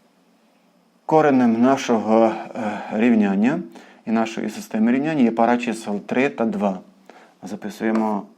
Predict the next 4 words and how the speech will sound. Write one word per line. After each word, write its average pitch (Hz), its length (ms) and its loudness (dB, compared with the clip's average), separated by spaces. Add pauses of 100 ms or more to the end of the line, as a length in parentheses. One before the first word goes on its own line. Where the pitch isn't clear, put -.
три 104 380 -4 (1040)
і 110 200 -2 (180)
два. 98 440 -2 (1000)
Є? 107 300 -6